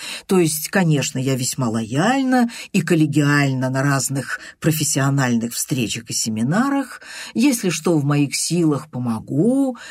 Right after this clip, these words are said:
дам наводку в издательство, познакомлю со знакомым редактором.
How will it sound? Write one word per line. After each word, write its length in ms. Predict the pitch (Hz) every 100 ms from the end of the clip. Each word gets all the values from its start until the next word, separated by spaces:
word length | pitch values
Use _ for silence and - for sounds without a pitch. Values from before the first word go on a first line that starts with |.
| -
дам 260 | 180 214 165
наводку 480 | 151 139 131 - 127
в 100 | 123
издательство, 1040 | - - 175 269 277 240 240 - - 208
познакомлю 600 | 196 175 208 226 269 165
со 180 | 156 147
знакомым 720 | 135 147 143 147 135 131 131
редактором. 1080 | 123 120 135 175 254 277 - 262 254 262 240